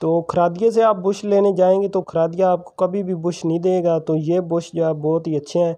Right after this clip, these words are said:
तो अब हमने इसका माउस जो है वो खोल लिया। अब इस चूड़ी को हम स्लिप कर रहे हैं, ग्यारह नंबर की चूड़ी है, इस चूड़ी को हमने प्लासी से इसके अंदर घुमाना है तो ये स्लिप हो जाएगी। अब हम ये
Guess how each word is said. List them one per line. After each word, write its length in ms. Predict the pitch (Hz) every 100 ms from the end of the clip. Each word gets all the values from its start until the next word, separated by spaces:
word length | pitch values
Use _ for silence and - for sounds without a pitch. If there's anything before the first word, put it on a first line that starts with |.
| _ _ 165
तो 60 |
अब 220 | 165 175 180
हमने 420 | 170 190 190 185
इसका 420 | 185 - 180 170
माउस 360 | 165 151 165 -
जो 120 | 175 175
है 60 |
वो 80 | 160
खोल 240 | 156 170 180
लिया। 220 | 185 165
अब 140 | 160 165 -
इस 200 | 165 -
चूड़ी 240 | 165 165
को 140 | 175 175
हम 120 | 151
स्लिप 280 | 147 151 165 -
कर 160 | 170 156
रहे 120 | 165
हैं, 160 | 160
ग्यारह 240 | 156 151 170
नंबर 280 | 175 165 160
की 120 | 165
चूड़ी 280 | 160 156 160
है, 140 | 156 151 _ _ _ _ _ _ _ _ _ _ _ _ _ _ _
इस 180 | - -
चूड़ी 300 | - 175 202
को 120 | 202
हमने 260 | 185 165 175 170
प्लासी 420 | 170 170 170 196
से 240 | 190 185 180
इसके 400 | 180 165 - 170
अंदर 320 | 160 160 165
घुमाना 380 | 151 151 139 151
है 80 | 160
तो 120 | 160
ये 160 | 156 156
स्लिप 320 | - 156 151
हो 60 |
जाएगी। 180 | 139 139
अब 180 | - 180
हम 200 | 180 190 190 190 156
ये 500 | 175 180 180 180